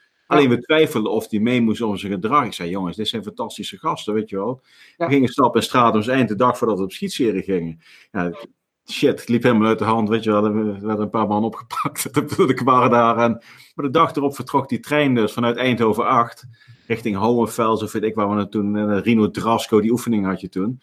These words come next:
Speaker 1: Ja, ja.
Speaker 2: En dan, "We missen drie man," <laughs> weet je wel. En op een gegeven moment kwam een busje de hoek om en dan kwamen ze aan, half verzopen nog en dit en dat. Ja, ja, ik vind dat wel geinig, weet je wel.
Speaker 1: Ja.
Speaker 2: Want, kijk, dat zijn ook wel de gasten waar je dan met elkaar, daar lach je om, "Jongen, streep eronder, niet meer doen."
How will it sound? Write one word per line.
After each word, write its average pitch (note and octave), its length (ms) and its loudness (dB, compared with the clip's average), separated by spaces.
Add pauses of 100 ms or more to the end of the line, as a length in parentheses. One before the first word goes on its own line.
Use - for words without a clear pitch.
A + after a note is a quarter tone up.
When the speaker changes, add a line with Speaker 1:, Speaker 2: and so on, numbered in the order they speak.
Speaker 1:
Ja, F3+ 300 0 (120)
ja. D3+ 180 -2
Speaker 2:
En D3 60 0
dan, C#3 300 2
"We A2+ 80 0
missen D#3 340 0
drie B2+ 200 2
man," A2+ 300 0
<laughs> - 60 -4
weet F#3+ 140 0
je - 120 -10
wel. C#3+ 100 -6
En B2+ 60 -12
op - 60 -20
een - 220 -20
gegeven - 320 -10
moment D#3+ 220 4
kwam C#3+ 140 4
een B2 80 2
busje D3+ 280 2
de B2+ 60 0
hoek D3 260 2
om B2 200 2
en A#2 60 0
dan A#2 100 -2
kwamen B2+ 280 2
ze B2 100 -4
aan, B2 300 2
half A2+ 340 0
verzopen G#2+ 500 -2
nog A2 200 -4
en G#2 80 -4
dit G#2+ 200 -2
en G2+ 100 -6
dat. G2+ 340 -4 (320)
Ja, F2 360 -2 (240)
ja, A2+ 360 -2
ik D#3+ 180 -2
vind A#2 160 -4
dat F#2+ 120 -2
wel F#2+ 100 0
geinig, B2 440 2
weet A2 200 0
je F2 80 -10
wel. F2 120 0
Speaker 1:
Ja. G2 60 4
Speaker 2:
Want, A2 240 2 (560)
kijk, B2 200 0
dat D3 120 2
zijn C3+ 120 2
ook C3 120 4
wel C#3+ 160 4
de B2+ 80 4
gasten C3+ 380 0
waar B2 220 2
je B2 60 4
dan A#2+ 160 2
met A#2+ 100 2
elkaar, A#2 280 2
daar A2+ 100 2
lach B2+ 260 2
je B2+ 120 2
om, C3 160 2
"Jongen, B2+ 200 0
streep C3 320 -2
eronder, A#2+ 260 -2
niet B2 140 0
meer A2 100 0
doen." B2+ 380 -2